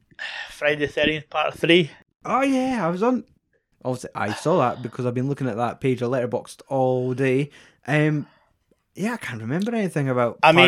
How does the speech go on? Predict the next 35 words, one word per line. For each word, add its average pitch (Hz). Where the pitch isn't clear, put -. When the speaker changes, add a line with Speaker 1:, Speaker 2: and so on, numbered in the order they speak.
Speaker 1:
mean, 170
Speaker 2:
Three. 107
Speaker 1:
it 160
just 175
shows 175
that 139
I 131
just 127
don't 147
think -
three 139
D 135
in 131
film 131
works. -
Speaker 2:
Oh, 120
right, 104
yeah. -
Speaker 1:
You 143
know? 143
Speaker 2:
This 165
was, 190
I 151
guess 202
this 175
one's 170
only 156
really 139
significant 131
'cause 120
that's 131
the 139
one 127
where 123
he 127